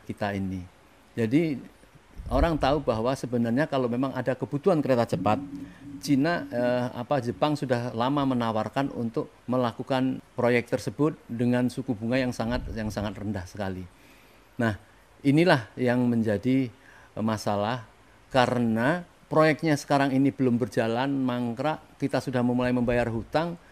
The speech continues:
kemudian membengkak dan lain sebagainya. Belum lagi kita tidak tahu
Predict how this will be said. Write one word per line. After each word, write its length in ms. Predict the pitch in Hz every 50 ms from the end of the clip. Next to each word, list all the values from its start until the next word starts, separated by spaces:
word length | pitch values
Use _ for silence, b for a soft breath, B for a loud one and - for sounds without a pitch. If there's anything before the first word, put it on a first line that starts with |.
| B B _
kemudian 440 | - 131 127 127 127 - 135 127 123
membengkak 760 | 127 123 123 123 117 120 117 113 110 107 - 156 151 - -
dan 240 | 104 113 113 113 110
lain 160 | 110 110 101
sebagainya. 560 | - - - 107 101 - 107 107 120 139 156 - B B B B B B B -
Belum 320 | 127 120 113 127 131 135 135
lagi 400 | 131 127 123 131 185 190 175 - - - - - - - - - - - -
kita 240 | - 147 131 165 151
tidak 240 | - 131 139 - -
tahu 240 | 139 143 131 117